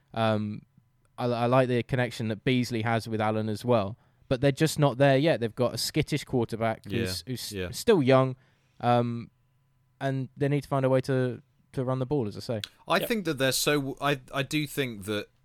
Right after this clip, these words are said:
Speaker 2: you know, this game aside, they've been one of the s-,
Speaker 1: They're
Speaker 2: the
Speaker 1: fun.
Speaker 2: best teams so far this year, and I think that they will, they'll come together more. That, you know, it's just, it's a bump in the road for them. I still think that they'll be a ten,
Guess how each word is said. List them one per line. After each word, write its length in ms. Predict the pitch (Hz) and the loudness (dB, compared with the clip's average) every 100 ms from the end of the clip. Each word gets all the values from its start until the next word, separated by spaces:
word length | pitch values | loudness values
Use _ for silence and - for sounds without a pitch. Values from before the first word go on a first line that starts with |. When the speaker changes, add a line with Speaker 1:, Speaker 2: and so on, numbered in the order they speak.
| - | -16
Speaker 2:
you 120 | 117 | -8
know, 80 | 98 | -6
this 220 | 90 110 | -4 -4
game 240 | - 110 101 | -2 -4 -4
aside, 400 | - 113 95 85 | -4 -2 -2 -2
they've 220 | 92 90 | -4 -4
been 200 | 95 92 | -6 -4
one 140 | 92 | -4
of 40 | 90 | -4
the 60 | |
s-, 220 | 87 - - _ _ _ _ _ _ | -2 -4 -6 _ _ _ _ _ _
Speaker 1:
They're 80 | - | -4
Speaker 2:
the 40 | 127 | 0
Speaker 1:
fun. 180 | - 196 | 4 4
Speaker 2:
best 280 | 101 - | 4 -4
teams 340 | - 110 101 98 | -2 -2 -2 -2
so 180 | - 95 | -2 -2
far 380 | - 101 92 87 | -2 0 0 0
this 240 | 90 - | -4 -2
year, 440 | 95 85 76 80 - _ - _ _ _ _ | 0 0 0 -4 -6 _ -20 _ _ _ _
and 380 | 98 95 95 92 | 2 2 2 0
I 120 | 101 | 0
think 300 | - 165 139 | 0 -4 0
that 180 | 131 110 | -2 2
they 140 | 120 | 2
will, 540 | 117 120 113 107 107 - _ | 4 4 4 4 0 -6 _
they'll 180 | - 170 | 0 0
come 220 | - 156 | 2 0
together 240 | 127 113 104 | 2 2 2
more. 220 | 101 101 | 0 0
That, 180 | 110 87 | -2 -4
you 100 | 113 | -4
know, 120 | 82 | -4
it's 220 | 82 101 | -4 -4
just, 260 | - 135 - | -2 -2 0
it's 200 | 131 - | -2 -2
a 60 | 131 | 0
bump 280 | 151 139 | 0 2
in 100 | 135 | -2
the 80 | 113 | 0
road 220 | 101 98 | 0 0
for 120 | - 90 | 0 -2
them. 200 | 87 90 | -2 -2
I 60 | |
still 260 | 95 - 95 | -4 -4 -4
think 200 | 110 87 | -6 -6
that 120 | 87 | -4
they'll 180 | 87 85 | -2 -2
be 300 | 87 85 85 | -2 -2 -2
a 80 | 85 | -4
ten, 540 | - - 90 82 80 | -8 -6 -4 -4 -8